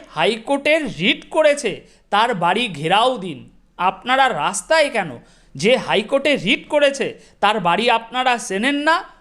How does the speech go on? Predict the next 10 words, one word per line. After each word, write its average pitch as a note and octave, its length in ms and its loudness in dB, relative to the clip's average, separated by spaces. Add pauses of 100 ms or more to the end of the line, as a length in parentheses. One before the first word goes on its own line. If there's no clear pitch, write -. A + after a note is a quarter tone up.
(120)
অতি A3 300 0
তাড়াতাড়ি C4 720 2
ওই G#3+ 260 0
রিটের A3+ 440 0
বাড়ি A#3 300 -2
গিয়ে A3 460 -4
ঘেরা E3+ 300 0
দিন, D#3 320 -8 (320)
দিয়ে A#3 200 2
বলেন G3 500 2